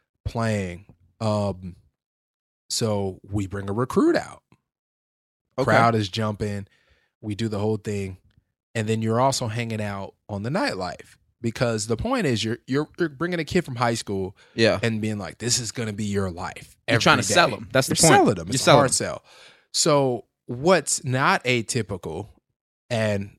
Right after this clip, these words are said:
Speaker 1: I went to a small school, so
Speaker 2: Mm-hmm.
Speaker 1: we didn't have the same juice. But what you would try to do is get some ladies,
Speaker 2: Hey.
Speaker 1: you know, to, to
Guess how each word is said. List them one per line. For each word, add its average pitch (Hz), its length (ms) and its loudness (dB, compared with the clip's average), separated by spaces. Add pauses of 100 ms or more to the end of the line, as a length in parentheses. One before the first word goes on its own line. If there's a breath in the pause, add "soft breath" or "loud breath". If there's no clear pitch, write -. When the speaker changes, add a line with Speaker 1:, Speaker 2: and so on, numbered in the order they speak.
Speaker 1:
I 101 60 4
went 135 200 4
to 101 100 0
a 90 40 0
small 87 360 -4
school, - 480 -10 (100)
so 90 540 0
Speaker 2:
Mm-hmm. 113 180 -8 (220)
Speaker 1:
we 135 180 8
didn't 113 220 6
have 101 380 2
the 92 80 0
same 92 580 -4
juice. - 640 -2 (120)
But 104 400 -2 (320)
what 123 180 2
you 120 140 2
would 104 120 -2
try 143 340 2
to 180 100 -2
do 95 480 -6 (140)
is 95 560 -8 (320)
get 120 480 -2 (1400)
some 185 320 -6
ladies, 92 480 -4 (300)
Speaker 2:
Hey. 160 1600 6
Speaker 1:
you 165 140 -2
know, 101 340 -2 (400)
to, 120 240 0 (100)
to 107 360 -2